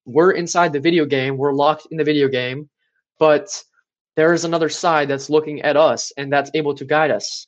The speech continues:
And this is like our higher self, quote unquote, okay? Our higher self is our true consciousness, and it's the one that's projecting our consciousness into this reality. So, yes, somebody said, "Not all ancestors are good." Yes, you have to be very careful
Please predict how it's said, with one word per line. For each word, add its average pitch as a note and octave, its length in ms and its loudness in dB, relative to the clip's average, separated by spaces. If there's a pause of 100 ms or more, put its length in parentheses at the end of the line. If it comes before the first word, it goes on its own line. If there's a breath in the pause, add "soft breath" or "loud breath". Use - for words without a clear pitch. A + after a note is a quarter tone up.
(120)
And D3 180 -4
this D#3 140 -2
is D3 120 -8
like D3 140 2
our C#3 120 0
higher D3+ 380 0
self, C#3 380 0
quote C3+ 240 -8
unquote, A#2+ 300 -4 (160)
okay? D3+ 260 2 (500 soft breath)
Our D3 80 -4
higher E3 260 4
self E3+ 280 0
is D3+ 120 -4
our C#3+ 100 0
true F3+ 220 -6
consciousness, C#3 760 -4 (440)
and C#3+ 200 -2
it's D3 180 -4
the D#3 100 0
one D#3+ 160 2
that's D3+ 200 2
projecting D#3 580 0
our C#3+ 120 -4
consciousness C#3+ 680 -8
into D3 180 -4
this C3 160 -4
reality. C#3+ 420 2 (1040 soft breath)
So, C#3+ 520 4 (260 loud breath)
yes, D3+ 240 2
somebody D#3 280 -4
said, C#3+ 280 0
"Not D3+ 220 -2
all D3 220 0
ancestors C3+ 520 -6
are B2 120 -6
good." C#3+ 220 0
Yes, B2+ 240 0
you C#3+ 100 -6
have D#3 220 0
to C#3+ 120 0
be C#3+ 240 -8
very D#3 280 4
careful D#3 520 -2